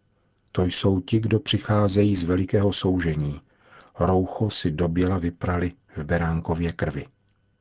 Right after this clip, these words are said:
Do nebe můžeme vstoupit jedině díky beránkově krvi, díky krvi Kristově. Právě krev Kristova nás ospravedlnila a otevřela nám nebeské brány.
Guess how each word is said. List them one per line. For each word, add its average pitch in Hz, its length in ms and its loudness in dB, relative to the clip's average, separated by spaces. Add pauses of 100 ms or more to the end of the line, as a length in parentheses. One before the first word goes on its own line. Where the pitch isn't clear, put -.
(140)
Do 95 200 2
nebe 117 260 6
můžeme 107 400 4
vstoupit 98 580 0
jedině 98 440 2
díky 92 400 -4
beránkově 85 680 0
krvi, 76 360 -6 (420)
díky 90 420 -2
krvi 87 300 -2
Kristově. 80 640 -4 (680)
Právě 90 440 2
krev 101 340 2
Kristova 82 540 -2
nás 73 360 -4
ospravedlnila 78 880 -2 (340)
a 92 100 -4
otevřela 85 640 0
nám 82 300 0
nebeské 85 480 0
brány. 78 420 0